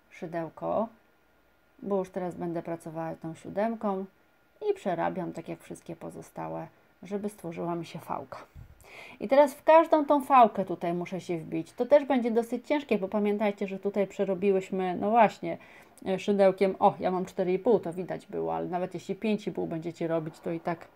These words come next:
tutaj z tyłu zobaczcie, gdzie się wbiłam. Dosyć dobrze to widać. Bardzo mi zależy, żebyście dobrze widziały, mm, to, co robię, bo, bo dzięki temu wiem, że jest łatwiej później pracować. Wyciągam sobie dwie pętelki, żeby były równe i przerabiam.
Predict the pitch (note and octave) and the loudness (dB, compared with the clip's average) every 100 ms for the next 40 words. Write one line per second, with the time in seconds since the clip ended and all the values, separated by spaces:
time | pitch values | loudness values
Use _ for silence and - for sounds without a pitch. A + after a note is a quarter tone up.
0 | _ _ _ - - E3 - F#3 D#3+ D#3+ | _ _ _ -18 -8 -8 -4 -2 -2 -4
1 | D#3+ D#3 - E3 E3 D#3+ E3+ D3+ F2+ D#2 | -6 -6 -10 -16 -14 -12 -12 -12 -12 -12
2 | - - _ _ _ _ - G#3+ - E3+ | -12 -16 _ _ _ _ -8 -8 -6 -10
3 | D#3 E3 F3+ F3 D#3+ E3 E3 D3+ - _ | -6 -6 -6 -8 -8 -8 -8 -12 -16 _
4 | _ _ _ - C4 A#3 A#3 A3+ A3+ A3+ | _ _ _ -4 0 2 2 4 4 4
5 | G#3 G3 F#3 - F#3+ G3 F3 F#3+ F#3 F3 | 0 0 -2 -2 0 0 0 -2 -2 2
6 | G3 F3+ E3+ E3+ _ - - - _ - | 4 4 2 -4 _ -20 -20 -20 _ -12
7 | F3+ F#3 F#3 F3+ G3 F#3 F3+ E3 E3 E3+ | -8 -8 -6 -6 -2 0 2 0 -2 -2
8 | E3 E3+ E3+ E3 F3 E3+ F3 F3+ F3+ F3+ | -4 -4 -6 -6 -6 -8 -6 -6 -6 -4
9 | F3 F3+ F3+ F3 F#3 F3 - E3 E3 E3 | -2 -2 -4 -6 0 0 0 -12 -10 -8
10 | E3 - D#3+ D#3 D#3 D#3+ G3+ C#4 C#4+ C4 | -8 -8 -10 -8 -8 -4 4 4 6 4
11 | A3+ A3 G#3 G3 C4 B3 G#3+ A3+ G#3 G#3 | 2 0 -2 2 2 4 2 2 2 -2
12 | F#3+ F#3 E3+ D#3 F3+ C#4 D4 C#4 B3+ A#3+ | -2 -4 -2 0 0 0 0 0 -2 -2
13 | _ _ _ _ - D4+ - B3+ D#3+ D3 | _ _ _ _ -4 -4 -2 0 0 0
14 | D#3+ E3 E3+ | -2 -4 -8